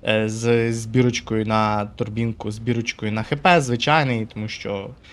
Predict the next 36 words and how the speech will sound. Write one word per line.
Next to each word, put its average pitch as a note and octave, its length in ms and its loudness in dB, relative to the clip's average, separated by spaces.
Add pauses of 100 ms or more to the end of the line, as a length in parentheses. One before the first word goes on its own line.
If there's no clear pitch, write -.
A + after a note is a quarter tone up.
(240)
це - 120 -20
поки A#2 220 -2
що, A2+ 160 0
як G#2+ 160 0
то - 100 -20
каже, A#2 220 -2
не A2+ 100 -2
йшло A#2 300 2
в A2+ 100 -4
мітки, E3 300 -2
там G#2 260 -4
всього G#2 200 -6
на G#2 80 -4
всього G2+ 200 -8
двадцять A2 240 -4
відсотків, C#3 440 -2
і, G#2+ 280 -6
і B2 100 -4
я A2 140 -2
думаю, A#2 340 0
блін, G#2 280 -4 (440)
чому B2 180 0
би B2 60 2
то A2+ 500 0
ще A2 160 -4
покатати A2+ 360 -8
на G#2+ 120 -2
стрімі. G2+ 400 -6 (1500)
Бачу A#2 380 4
я, A2 120 2
що A2 140 -6
тут A2+ 140 -6
ніхто B2+ 280 0
поки B2 220 -2
не C3 80 2
світиться. C#3 600 -4